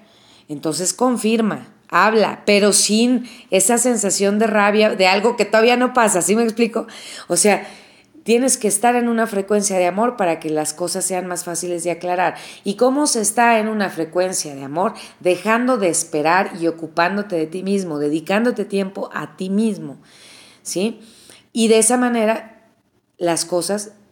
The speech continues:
van a ir mejor. Entonces, ¿a qué te invito el día de hoy? Punto número uno, jamás supongas, confirma. Es más, esto que te estoy diciendo, ¿sí? Es una suposición hasta que tú lo confirmes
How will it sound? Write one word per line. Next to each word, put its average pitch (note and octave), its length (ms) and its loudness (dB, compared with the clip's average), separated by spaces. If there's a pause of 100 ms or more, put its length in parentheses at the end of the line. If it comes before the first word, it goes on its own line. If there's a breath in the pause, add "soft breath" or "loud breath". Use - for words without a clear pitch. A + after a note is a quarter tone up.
(140)
van E3+ 240 -2
a F3+ 120 -6
ir G3 420 -6
mejor. C#3+ 640 -10 (1120 loud breath)
Entonces, G#3 440 -2
¿a G3 100 -4
qué B3 80 0
te B3 140 -4
invito B3 320 -2
el G#3+ 80 -2
día G3 120 0
de D#3 140 -2
hoy? A#2+ 160 -8 (400)
Punto A#3 300 -2
número A3 280 -4
uno, D3+ 260 -8 (100)
jamás G#3+ 680 -2
supongas, D3+ 800 -6 (280 soft breath)
confirma. F#3 800 -4 (280 loud breath)
Es A3+ 120 2
más, A3 280 0
esto G#3+ 200 -2
que A#3 120 -4
te - 80 -12
estoy G#3 220 -4
diciendo, G#3+ 600 -2 (400 soft breath)
¿sí? - 320 -8 (300 loud breath)
Es F#3 120 -2
una A3 160 0
suposición F3 540 -4
hasta G#3 180 -6
que D#3+ 120 -8
tú C4 180 -2
lo A#3+ 160 0
confirmes D3+ 800 -4